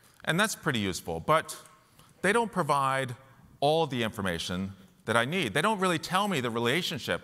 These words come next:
of this function to other functions, or this function to,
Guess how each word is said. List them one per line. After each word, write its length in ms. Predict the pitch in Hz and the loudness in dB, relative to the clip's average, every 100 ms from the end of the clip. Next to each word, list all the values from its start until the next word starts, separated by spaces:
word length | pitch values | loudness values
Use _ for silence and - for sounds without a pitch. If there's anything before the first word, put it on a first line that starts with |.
| - | 0
of 320 | 107 104 98 - - - - _ - - | 0 0 -4 -16 -20 -20 -20 _ -10 -2
this 160 | 135 | -2
function 460 | - 151 175 127 104 | 0 -2 0 -2 -2
to 240 | 117 104 - | -2 -4 -2
other 180 | 90 85 | -4 -4
functions, 680 | 85 87 - 190 180 - - - - - | -8 -8 -10 -10 -12 -14 -18 -20 -12 0
or 180 | 170 | 2
this 220 | 151 151 - | 2 0 -2
function 340 | 180 165 135 | -2 -2 -2
to, 500 | - 139 123 113 | -2 0 2 0